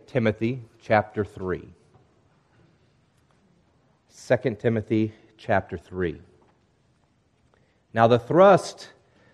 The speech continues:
of this portion of Paul's letter to Timothy is Paul attempting to encourage Timothy to stand fast on the truth and to never yield from preaching the truth.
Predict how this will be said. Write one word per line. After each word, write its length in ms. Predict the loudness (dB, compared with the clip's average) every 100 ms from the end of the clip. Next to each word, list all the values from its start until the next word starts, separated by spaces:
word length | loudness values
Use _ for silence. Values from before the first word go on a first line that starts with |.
| _ 0
of 240 | 2 4
this 180 | 0 0
portion 420 | 2 4 4 2
of 100 | -2
Paul's 320 | 6 6 6
letter 260 | 4 4 2
to 220 | -2 -10
Timothy 580 | -4 -2 -2 -2 -6 -8 -14 _ _ _ _ _ _
is 680 | 0 2 4 0 -6 -20 -20 _ _ _ _
Paul 440 | 6 10 12 10 8
attempting 560 | 4 2 2 -2 -4
to 340 | -2 0 0 0
encourage 640 | -6 -8 0 4 4 2
Timothy 540 | -2 -4 -4 -6 -8 -10 _ _ _ _ _ _ _ -8
to 160 | -6
stand 600 | -6 -8 0 2 4 4 2
fast 440 | 4 6 6 4
on 140 | 2
the 80 | 2
truth 680 | -4 -2 -2 -2 -12 _ _ _ _ _ _ _
and 200 | -2 -2
to 120 | -2
never 460 | 0 6 6 8 6
yield 720 | 4 0 4 6 6 2 -4
from 240 | -6 -6 -6
preaching 640 | -8 0 0 0 -8 -8
the 80 | -10
truth. 580 | -8 -10 -12 _ _